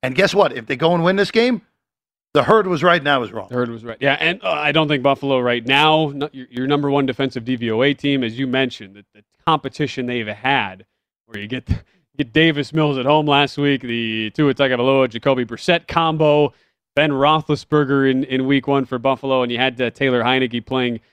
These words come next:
Speaker 2: from well behind most of that game. Those are, those are the four quarterback-, I think five quarterbacks, I should say, they've faced so far.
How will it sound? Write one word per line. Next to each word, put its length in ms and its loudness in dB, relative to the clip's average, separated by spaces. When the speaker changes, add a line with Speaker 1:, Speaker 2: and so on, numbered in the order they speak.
Speaker 2:
from 200 0
well 260 4
behind 420 2
most 220 -2
of 60 -2
that 120 2
game. 160 -2
Those 200 2
are, 40 -4
those 240 -4
are 60 -8
the 80 -12
four 180 -6
quarterback-, 420 -2
I 60 -12
think 160 -16
five 300 -2
quarterbacks, 440 -4
I 120 -4
should 180 -16
say, 120 -4
they've 180 -4
faced 240 -4
so 160 -8
far. 340 2